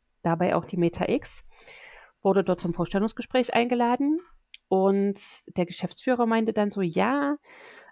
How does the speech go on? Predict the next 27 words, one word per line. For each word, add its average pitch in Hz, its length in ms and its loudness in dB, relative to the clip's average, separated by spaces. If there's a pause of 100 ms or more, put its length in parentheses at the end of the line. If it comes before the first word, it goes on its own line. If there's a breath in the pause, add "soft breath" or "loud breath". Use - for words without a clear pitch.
(100)
ähm, 208 400 4
wir 185 160 0
haben 208 140 2
gerade 190 340 2
eine 180 200 2
Außendienstposition 233 1120 0
frei, 202 380 2
die 220 120 -2
Kollegin 233 840 0 (500)
in 214 160 2
den 208 160 2
neuen 185 260 2
Bundesländern, 214 1120 2 (180)
genau 196 300 2
da, 190 260 2
wo 180 100 2
sie 180 180 0
sitzen, 202 680 0 (500 loud breath)
ist 202 160 0
leider 185 240 4
gerade 175 400 2
gegangen, 226 600 0 (380)
könnten 196 280 2
Sie 175 60 2
sich 175 100 0
das 175 160 -4
vorstellen? 143 720 0